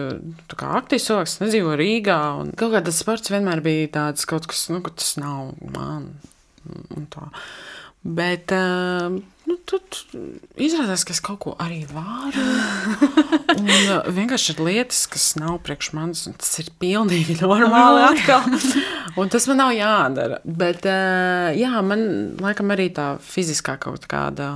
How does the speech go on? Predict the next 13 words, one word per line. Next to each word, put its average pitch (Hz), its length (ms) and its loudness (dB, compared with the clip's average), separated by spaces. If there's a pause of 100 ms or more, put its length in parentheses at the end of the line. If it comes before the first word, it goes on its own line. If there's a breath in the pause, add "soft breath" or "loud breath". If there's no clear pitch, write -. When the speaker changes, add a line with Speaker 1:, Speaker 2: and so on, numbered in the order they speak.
(100)
Speaker 1:
mm, 143 300 -10 (160)
nodarbināšana 143 1000 -4
sevis - 760 -4
ir 156 260 -6
vajadzīga, 226 720 2
jo 190 160 2
es 185 80 -2
tiešām 160 320 2
jūtos 151 240 -2
daudz, 147 260 0
daudz, 135 440 -4
daudz 139 340 -6
labāk. - 460 -8